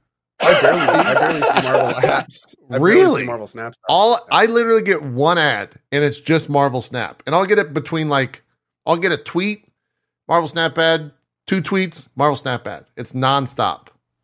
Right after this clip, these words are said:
Speaker 1: Yep.
Speaker 2: So I guess what I'm saying is, Co, you should play Marvel Snap so you don't get the anime w-, weeb ads.
Speaker 1: You have been influenced.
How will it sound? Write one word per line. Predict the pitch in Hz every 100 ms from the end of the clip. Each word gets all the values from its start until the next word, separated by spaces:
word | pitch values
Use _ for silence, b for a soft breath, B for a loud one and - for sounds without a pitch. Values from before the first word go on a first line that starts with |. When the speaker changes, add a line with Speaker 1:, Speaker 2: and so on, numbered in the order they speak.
| _ _ _ _ _ _
Speaker 1:
Yep. | 87
Speaker 2:
So | 135
I | 139
guess | 147 208 -
what | 165
I'm | 143
saying | - 151 143
is, | 113 101
Co, | -
you | 107 110
should | - 110
play | 147
Marvel | 143 139 120
Snap | - 123 113
so | -
you | 113
don't | 110 107
get | 101
the | - 101
anime | 98 95
w-, | 85 90 87 - _
weeb | 98 82 - _ -
ads. | -
Speaker 1:
You | 175
have | 170 135
been | 127
influenced. | 123 135 127 101 90 67 - -